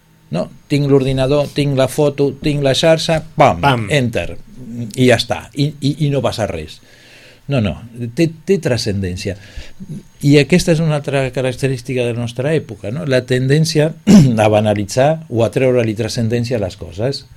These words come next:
Speaker 1: perquè també, com anem tan ràpid, tampoc
Speaker 2: No, no,
Speaker 1: tenim
Speaker 2: no,
Speaker 1: massa
Speaker 2: no hi ha
Speaker 1: temps a, a pensar
Speaker 2: a, a
Speaker 1: tant.
Speaker 2: pensar, sí, sí.
Speaker 1: Mm? Ehm, però té transcendència. No, no és, no és intranscendent, no és
Speaker 2: És que,
Speaker 1: igual.
Speaker 2: és que gairebé m'ho dius com... Els pares que no,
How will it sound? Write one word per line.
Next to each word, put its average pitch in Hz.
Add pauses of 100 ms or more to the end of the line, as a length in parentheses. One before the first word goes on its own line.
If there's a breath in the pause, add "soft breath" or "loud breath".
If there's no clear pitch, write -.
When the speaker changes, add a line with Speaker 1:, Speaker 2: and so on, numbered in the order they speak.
(180 soft breath)
Speaker 1:
perquè 113
també, 120
com 110
anem 117
tan 131
ràpid, 139 (720 soft breath)
tampoc 127
Speaker 2:
No, 160
no, 151
Speaker 1:
tenim 131
Speaker 2:
no, 127
Speaker 1:
massa 120
Speaker 2:
no 131
hi -
ha - (100)
Speaker 1:
temps -
a, 117
a 95
pensar 107
Speaker 2:
a, -
a 113
Speaker 1:
tant. 135
Speaker 2:
pensar, 107
sí, 131
sí. -
Speaker 1:
Mm? 113 (720 loud breath)
Ehm, 113 (240)
però 131
té 147
transcendència. 85 (280)
No, 151
no 160
és, 165
no 127
és 147
intranscendent, 110
no 151
és 151
Speaker 2:
És 147
que, 127
Speaker 1:
igual. 92
Speaker 2:
és 82
que 139
gairebé 139
m'ho 127
dius 113
com... 98 (480 soft breath)
Els 104
pares 156
que 135
no, 131